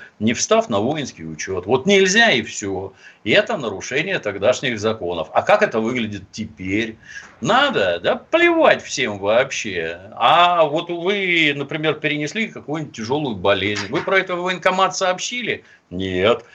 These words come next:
А сменили место проживания? Сообщили? Нет. А вы вообще ничего не сообщаете. Ни про болезни, ни про изменение семейного положения, ни про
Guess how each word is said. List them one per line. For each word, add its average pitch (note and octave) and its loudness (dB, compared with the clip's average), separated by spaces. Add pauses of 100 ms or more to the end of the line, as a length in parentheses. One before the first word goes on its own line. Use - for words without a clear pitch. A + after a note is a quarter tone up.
(160)
А C#3+ 6
сменили G3+ 0
место D#3+ -4
проживания? G#2+ 0
Сообщили? D#3 2
Нет. F#2 -2
А D#3+ 4
вы A#3 -4
вообще C4+ 0
ничего C3 -2
не G#2 -2
сообщаете. F#2+ 0
Ни B2+ -2
про G3+ 2
болезни, F3+ 2 (280)
ни D3+ -2
про G3+ 2
изменение F3+ -2
семейного E3+ -4
положения, D3 2
ни C3+ -2
про C#3+ 4